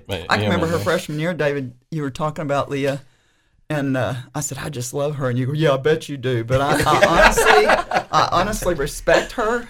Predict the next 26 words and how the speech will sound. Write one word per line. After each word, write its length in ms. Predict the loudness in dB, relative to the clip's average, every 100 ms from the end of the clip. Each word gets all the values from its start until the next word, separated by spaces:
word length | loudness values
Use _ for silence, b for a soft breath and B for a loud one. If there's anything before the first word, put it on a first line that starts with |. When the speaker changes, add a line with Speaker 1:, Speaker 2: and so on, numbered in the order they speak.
| -12
Speaker 3:
Yeah. 240 | 0 4 6
Speaker 1:
so 160 | 4
much 260 | 4 2 0
as 120 | -4
a 60 | 0
player, 320 | 4 4 4
but 240 | 0 0 0
I 120 | 0
love 380 | -2 -2 -2 -2
her. 180 | -6 -4
She 260 | -4 -2
is 200 | -2 -4
the 100 | -6
best 460 | -8 -2 -2 -2 -4
kid. 300 | -2 -2 -4
She 140 | -4
Speaker 3:
That's 120 | -4 -2
Speaker 1:
is 60 |
the 100 | -2
best 340 | 0 0 0 -4
Speaker 3:
amazing. 60 |
Speaker 1:
human. 240 | -4 -6 b b b b
Her 140 | -4
teachers 500 | -2 -4 -2 -4 0
love 200 | 0 0
her. 200 | -2 -8